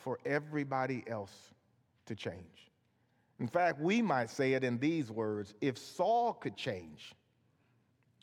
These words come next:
well, then anybody can change." How did he do it? Point number one, how do we change? How did Saul change? He learned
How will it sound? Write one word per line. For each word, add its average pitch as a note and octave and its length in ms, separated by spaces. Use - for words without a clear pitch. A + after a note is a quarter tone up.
well, C#3 240
then C#3+ 200
anybody B2 520
can G2+ 160
change." F2 500
How E3 300
did E3+ 120
he D3 120
do A2 260
it? - 80
Point G3 300
number G3 280
one, C#3+ 540
how G#3 720
do G3+ 160
we G3 160
change? G#2+ 500
How F3+ 360
did E3+ 180
Saul D#3+ 720
change? F2+ 680
He C3+ 220
learned D#3+ 680